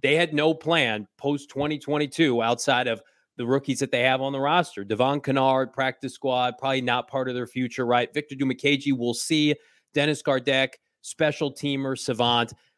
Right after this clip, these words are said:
Marcus Golden will, will sleepwalk his way every season to ten sacks. If you play him enough, he is an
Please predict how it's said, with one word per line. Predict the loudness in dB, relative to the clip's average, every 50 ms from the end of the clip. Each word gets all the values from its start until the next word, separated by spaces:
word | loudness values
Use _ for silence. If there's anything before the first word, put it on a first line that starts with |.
| _ _
Marcus | 2 2 2 4 4 2 2 2
Golden | 2 4 4 4 4 2 0 -4 -4 -4
will, | -4 -4 -4 -4 -6 -6
will | -8 -8 -8
sleepwalk | -8 -8 -4 -2 0 0 0 0 0 2 2 2 2 0 -2
his | -2 -2 -2
way | -2 -4 -4 -4 -4 -2 -2
every | -2 0 2 0 0
season | 0 -2 -2 -2 -2 -2 -6 -8 -10
to | -10 -14
ten | -10 -8 -8 -8 -8
sacks. | -6 -6 -6 -6 -6 -12 -10 -10
If | -10 -10 -10
you | -14 -16
play | -14 -6 0 2 2 2
him | 2 0 -2 -2
enough, | -2 -2 0 0 0 0 -2 -4 -12 _ _ _ _ _
he | _ 0 0 0
is | 0 -2 -6
an | -12